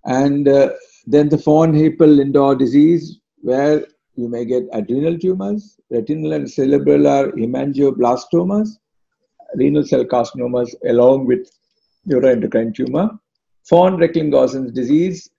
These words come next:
and tuberous sclerosis. All these conditions can have neuroendocrine tumors as part of their syndrome. So you have a V H L disease where you have a neuroendocrine tumor of the pancreas. The V H L cysts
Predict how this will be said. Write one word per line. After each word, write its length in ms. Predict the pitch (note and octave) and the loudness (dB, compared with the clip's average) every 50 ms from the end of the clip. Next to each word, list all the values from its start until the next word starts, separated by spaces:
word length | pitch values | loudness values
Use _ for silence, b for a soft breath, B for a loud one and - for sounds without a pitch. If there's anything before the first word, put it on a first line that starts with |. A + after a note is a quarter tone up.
| _ _ _ B2+ | _ _ _ -12
and 200 | B2 B2 A2+ - | -12 -12 -8 -4
tuberous 400 | C3+ C3 A#2+ A#2+ B2 A#2+ A2+ - | -4 -2 0 2 0 0 -2 -4
sclerosis. 560 | - - A2 G#2 G#2 G2+ G2 G#2 G2+ G2 - - | -8 -8 -6 -4 -4 -4 -4 -4 -8 -8 -6 -2
All 300 | - C3 D3+ F3 G3+ G3+ | 2 4 4 4 4 2
these 240 | F3+ F#3+ G3 F#3 - | 0 -4 -6 -6 -6
conditions 680 | - D#3+ C#3+ C#3 D3+ D3+ D3 - F#3+ G3 G3+ G3+ F3+ | -6 -6 -4 -2 -2 -2 -2 -2 -4 -4 -4 -6 -6
can 260 | - - E3+ D#3+ D#3 D3 | -2 -2 0 0 0 -2
have 220 | C3+ D3 E3 E3 | -2 -2 -2 -2
neuroendocrine 800 | D#3 D#3 D#3 D#3+ E3+ E3+ E3 E3 E3 E3 E3 E3+ D#3+ D#3 D#3 - | -2 -2 -2 0 0 0 0 0 -2 -2 -2 -2 -2 -2 -4 0
tumors 480 | - E3 E3 E3 E3+ F3 E3+ D#3 - _ _ _ _ _ _ _ _ - | 0 0 0 0 -2 -4 -4 -6 -10 _ _ _ _ _ _ _ _ -8
as 160 | - F#3 - - _ _ | -8 -8 -8 -8 _ _
part 280 | G3+ G#3 G3+ G#3 G3 G3 | 2 4 4 4 4 4
of 160 | E3+ D3+ C#3+ | 2 2 2
their 140 | D3+ C3+ C3 | 2 2 2
syndrome. 540 | B2+ - C#3 B2 A#2 G#2+ A2+ G#2+ G2+ G2 G#2+ | 0 -4 -6 -6 -4 -2 0 0 0 -2 -2
So 100 | - D3+ | 0 2
you 140 | D3+ D#3 D#3+ | 4 4 4
have 120 | D#3+ E3+ F3 | 4 4 2
a 60 | F#3 | 0
V 260 | F3 D#3+ D#3 F3 F#3 | -2 -2 2 2 2
H 160 | F#3 F3+ - | 2 2 2
L 240 | - F#3 F#3 F#3 F#3 F#3 F#3 - _ _ _ _ _ _ _ - | 2 2 2 2 2 -2 -6 -14 _ _ _ _ _ _ _ -6
disease 480 | C#3+ D#3 D3+ D#3+ F#3+ G3+ G#3+ G3+ E3+ E3+ | -4 -4 -2 0 0 0 0 0 -2 0
where 200 | E3 F3 F3 F3+ | 2 2 4 4
you 180 | F3+ F3+ F3+ F3 | 4 2 2 2
have 160 | E3+ F3 E3+ | 2 2 0
a 40 | F3+ | -2
neuroendocrine 680 | F3 F#3+ G3 G#3 G3+ F#3+ F3 F3 - E3+ E3 D#3+ D3 | -2 -4 -2 -2 -2 -2 -4 -4 -4 -4 -4 -4 -4
tumor 240 | - D#3 D3+ D3 C#3+ | -6 -6 -4 -4 -6
of 80 | C3+ B2+ | -6 -8
the 80 | B2+ | -8
pancreas. 560 | - B2 B2 A#2+ - - C3 C3 B2+ B2+ B2+ | -8 -8 -10 -8 -8 -4 0 0 0 0 0
The 80 | - B2 | -4 0
V 140 | C3 D3+ E3+ | 2 4 4
H 180 | E3+ E3+ - | 4 4 2
L 140 | F#3 F3 E3+ | 0 0 0
cysts 520 | E3+ - F#3+ F#3 F#3+ - - - - - | 0 0 -2 -2 -2 -4 -10 -18 -20 -20